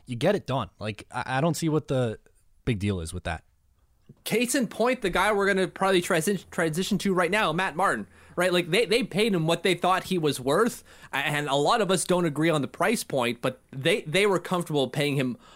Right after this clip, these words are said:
Speaker 2: more than what his market value is.
Speaker 1: Yeah, so you'd wanna get into that now 'cause we don't really have anything else new on Matthew Barzal.
Speaker 2: I think it's a good transition point to go from, like, where they're gonna have to pay Matthew Barzal what they feel his market value is based off how he,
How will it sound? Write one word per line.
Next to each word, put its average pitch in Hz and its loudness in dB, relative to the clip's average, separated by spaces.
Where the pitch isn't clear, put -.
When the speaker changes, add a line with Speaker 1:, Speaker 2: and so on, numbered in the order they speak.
Speaker 2:
more 151 4
than 139 0
what 139 2
his 131 0
market 135 0
value 98 -2
is. - -20
Speaker 1:
Yeah, 143 4
so 151 2
you'd 139 6
wanna 143 6
get 135 4
into 135 4
that 143 4
now 143 2
'cause 123 -2
we 127 4
don't 135 4
really 135 4
have 120 4
anything 110 2
else 104 0
new 98 0
on 92 -4
Matthew 92 -4
Barzal. 85 -6
Speaker 2:
I 185 0
think 269 -4
it's 294 -2
a 220 -2
good 190 0
transition 151 -4
point 120 -2
to 127 -4
go 117 -2
from, 123 -6
like, 123 -2
where 147 -4
they're 147 2
gonna 180 2
have 190 -2
to 185 -4
pay 185 0
Matthew 170 0
Barzal 143 0
what 151 0
they 190 2
feel 190 2
his 180 2
market 160 0
value 135 2
is 147 2
based 143 0
off 135 -2
how 143 0
he, 139 -2